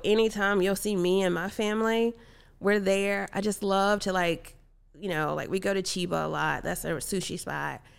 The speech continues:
And I love seeing Keith and his wife and his kid. It, it's a family business. So it's one of those, like, you wanna support because you know how everything rolls. You know it's important.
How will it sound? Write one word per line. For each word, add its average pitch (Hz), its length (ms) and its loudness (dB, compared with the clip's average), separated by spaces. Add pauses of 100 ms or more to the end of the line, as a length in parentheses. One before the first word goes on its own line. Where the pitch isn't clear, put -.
(640)
And 202 100 2
I 208 140 4
love 214 320 6
seeing 208 260 4
Keith 202 540 -2 (100)
and 185 100 2
his 180 140 -4
wife 185 640 2
and 160 120 -10
his - 100 -12
kid. - 440 -4
It, - 200 -2
it's - 180 2
a 214 60 0
family 247 340 4
business. 190 720 -4 (580)
So 175 640 6
it's 196 160 -2
one 220 120 2
of 226 60 4
those, 208 180 2
like, 185 180 0
you 190 100 -2
wanna 202 220 2
support 196 720 -2 (120)
because 180 340 -2
you 185 80 2
know 180 200 2
how 180 220 -2
everything 175 380 -2
rolls. 151 540 -2
You 180 80 0
know 180 260 0
it's 175 160 -4
important. 160 640 -6